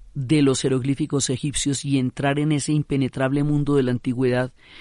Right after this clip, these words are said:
para llegar a conocerlo hasta donde lo conocemos ahorita. Todo esto es provisional, siempre se puede saber más,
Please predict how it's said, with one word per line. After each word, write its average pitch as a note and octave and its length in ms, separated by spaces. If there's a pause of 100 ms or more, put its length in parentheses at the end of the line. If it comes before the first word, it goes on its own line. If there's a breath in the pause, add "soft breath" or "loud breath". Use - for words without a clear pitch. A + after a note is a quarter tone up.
(360 loud breath)
para D#3 280
llegar C#3 380
a D3+ 60
conocerlo C#3+ 800
hasta C#3+ 300
donde C#3 240
lo C3+ 100
conocemos C#3 540
ahorita. C#3+ 400
Todo C#3 640
esto C3+ 260
es C3+ 100
provisional, C#3+ 680 (200 loud breath)
siempre C#3+ 600
se C#3+ 160
puede D3 280
saber C3 320
más, D#3+ 320